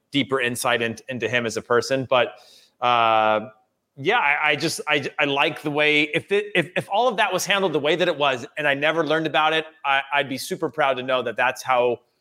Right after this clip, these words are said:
mature and the leaders that this team has and the future of this national team, knowing that they took all of this in-house. And it was actually the coach that let it out. And all those players handled this,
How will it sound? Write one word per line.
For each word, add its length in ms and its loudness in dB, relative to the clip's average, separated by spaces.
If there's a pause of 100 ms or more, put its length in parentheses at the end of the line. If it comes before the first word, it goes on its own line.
(160)
mature 640 0 (320)
and 680 0 (140)
the 100 -4
leaders 340 -2
that 160 -2
this 160 -10
team 200 -10
has 380 2
and 80 -12
the 60 -10
future 320 -4
of 80 -4
this 180 -8
national 340 -2
team, 200 -8
knowing 320 -4
that 140 -4
they 100 0
took 300 -2
all 180 2
of 80 0
this 160 -2
in-house. 420 -2 (200)
And 120 0
it 40 2
was 100 0
actually 260 0
the 80 2
coach 340 -2 (520)
that 160 0
let 120 2
it 120 2
out. 240 0 (200)
And 80 -8
all 200 2
those 200 0
players 600 -2 (220)
handled 360 -2
this, 380 -2